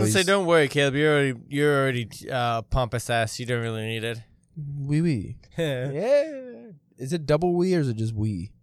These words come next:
Speaker 2: I
Speaker 1: Oui. It's just oui.
Speaker 2: About like oui, oui.
Speaker 1: Nah, that's just, that's yes, yes.
Speaker 2: <laughs>
Speaker 1: Oui, oui. Bonjour. Ah, I already fucked it up. I can't.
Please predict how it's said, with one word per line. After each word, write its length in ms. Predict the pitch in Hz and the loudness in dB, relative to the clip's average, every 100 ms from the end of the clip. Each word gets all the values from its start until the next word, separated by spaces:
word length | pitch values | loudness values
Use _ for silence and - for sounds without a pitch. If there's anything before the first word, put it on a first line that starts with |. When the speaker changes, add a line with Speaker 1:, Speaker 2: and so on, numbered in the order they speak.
| _ _ _ _ - | _ _ _ _ -8
Speaker 2:
I 60 | 123 | -2
Speaker 1:
Oui. 200 | 123 95 | -2 -2
It's 100 | 101 | -6
just 220 | - 165 95 | -8 -8 -8
oui. 320 | 95 92 110 - | -8 -8 -12 -8
Speaker 2:
About 240 | 151 131 | -2 -2
like 220 | 110 101 | -2 -8
oui, 80 | 107 | -10
oui. 240 | 101 98 104 - | -10 -12 -14 -14
Speaker 1:
Nah, 460 | 120 139 135 127 107 | -6 -2 0 0 -2
that's 220 | 147 175 | -4 -6
just, 160 | 165 139 | -6 -6
that's 180 | 151 - | -6 -4
yes, 220 | - - | -4 -4
yes. 360 | 202 - - _ - | -8 -12 -18 _ -12
Speaker 2:
<laughs> 480 | 104 - _ _ | -12 -14 _ _
Speaker 1:
Oui, 160 | 107 117 | -6 -2
oui. 300 | 123 175 156 135 120 107 _ _ _ _ _ - | -2 -2 -6 -16 -20 -20 _ _ _ _ _ -16
Bonjour. 600 | 104 104 117 120 123 127 127 131 - | -12 -8 -4 -4 -4 -8 -12 -16 -8
Ah, 200 | 113 107 | -4 -2
I 40 | 101 | -4
already 160 | 92 | -6
fucked 260 | 90 90 - | -10 -14 -16
it 80 | 101 | -16
up. 140 | 95 - _ - | -16 -18 _ -2
I 120 | 160 | 2
can't. 420 | 185 208 175 147 | 6 6 6 2